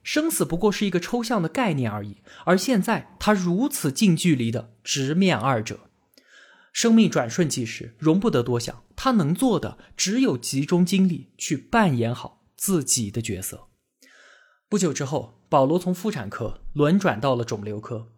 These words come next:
和他一起的还有一位叫做 Mary 的同学。在一天夜晚，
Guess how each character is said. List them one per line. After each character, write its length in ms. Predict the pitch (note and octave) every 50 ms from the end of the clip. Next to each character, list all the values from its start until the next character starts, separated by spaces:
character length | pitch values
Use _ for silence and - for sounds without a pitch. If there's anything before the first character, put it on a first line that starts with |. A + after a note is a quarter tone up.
| _ _ _
和 160 | - - G#3+
他 160 | G#3+ A3 C4
一 140 | C4 C4 A#3
起 200 | G3 - - G#2+
的 200 | G#2 - B2 - _ _ _
还 160 | - D#3 E3+
有 100 | F#3 E3+
一 80 | C3+
位 140 | C3 C#3+ D3
叫 160 | C3+ D#3 C#3+
做 160 | C3+ C3+ B2+ A#2+
Mary 360 | C#3+ D#3+ D#3+ E3 E3 D3+ A#2+
的 100 | A2 G#2+
同 180 | - - G#2+
学。 240 | F#2+ - - - - - _ _ _ _ - - - - - - _ -
在 160 | - G#3+ G3
一 60 | E3
天 240 | - - D#3+ D#3 D#3+
夜 100 | E3 D3
晚， 260 | A#2 G2+ - - -